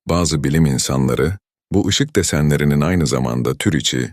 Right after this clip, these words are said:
iletişimde kullanıldığına inanıyor. Özellikle çiftleşme döneminde, Oceanite Leviathan'ın gösterileri bir sanat eseri kadar etkileyici olabilir. Evrimsel geçmişi ve bilimsel önemi. Oceanite Leviathan'ın,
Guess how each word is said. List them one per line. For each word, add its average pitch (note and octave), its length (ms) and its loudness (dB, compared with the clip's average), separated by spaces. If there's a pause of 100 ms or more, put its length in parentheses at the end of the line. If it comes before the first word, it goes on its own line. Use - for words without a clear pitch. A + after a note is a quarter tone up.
(120)
iletişimde D2 680 0
kullanıldığına B1+ 760 -2
inanıyor. G1+ 600 -4 (720)
Özellikle E2 540 0
çiftleşme - 580 -2
döneminde, A#1 640 -2 (360)
Oceanite G2+ 640 2
Leviathan'ın F2+ 520 4
gösterileri E2+ 720 0
bir E2+ 120 0
sanat F2 380 0
eseri D#2+ 320 0
kadar D2+ 280 0
etkileyici D2 520 0
olabilir. C2 600 -2 (920)
Evrimsel D2 580 0
geçmişi C#2+ 520 -2
ve C#2+ 140 0
bilimsel C#2 440 0
önemi. B1+ 420 -2 (640)
Oceanite D#2 520 2
Leviathan'ın, C#2+ 680 0